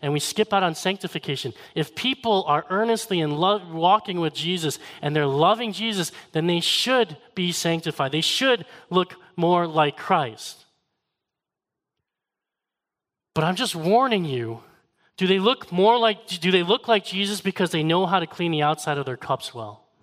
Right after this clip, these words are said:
Do they look like Jesus because they know how to manage their reputation?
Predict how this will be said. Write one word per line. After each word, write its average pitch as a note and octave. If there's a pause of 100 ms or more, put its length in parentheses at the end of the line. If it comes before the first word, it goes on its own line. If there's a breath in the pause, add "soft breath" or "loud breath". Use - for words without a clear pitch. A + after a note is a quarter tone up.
(1200)
Do D#3+
they D#3
look F#3
like A3
Jesus G3
because F3
they D#3+
know E3+
how F#3
to D#3
manage D3
their D3+
reputation? C#3+